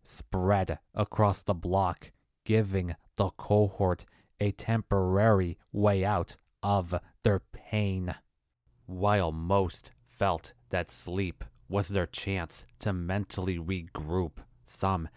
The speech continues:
had the bravery to plan a resistance, but many others cared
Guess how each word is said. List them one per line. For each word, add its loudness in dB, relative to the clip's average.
had -2
the -2
bravery -2
to 0
plan -4
a 2
resistance, -2
but 2
many 0
others -2
cared -2